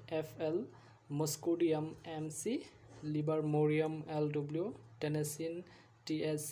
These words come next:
এবং অগনেসন, ওজি দ্বারা প্রকাশ করা হয়ে থাকে। আশা করি আজকের ক্লাসের দ্বারা আমরা একশো আঠারোটি মৌল তোমাদেরকে দেখাতে প-, পারছি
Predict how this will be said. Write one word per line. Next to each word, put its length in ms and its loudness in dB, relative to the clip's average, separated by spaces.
এবং 180 0
অগনেসন, 520 -2
ওজি 240 0
দ্বারা 220 0
প্রকাশ 280 -2
করা 140 4
হয়ে 160 2
থাকে। 140 0
আশা 200 -2
করি 220 4
আজকের 260 0
ক্লাসের 220 -2
দ্বারা 160 0
আমরা 120 0
একশো 220 -6
আঠারোটি 340 0
মৌল 120 0
তোমাদেরকে 440 0
দেখাতে 240 -2
প-, 200 -10
পারছি 320 -2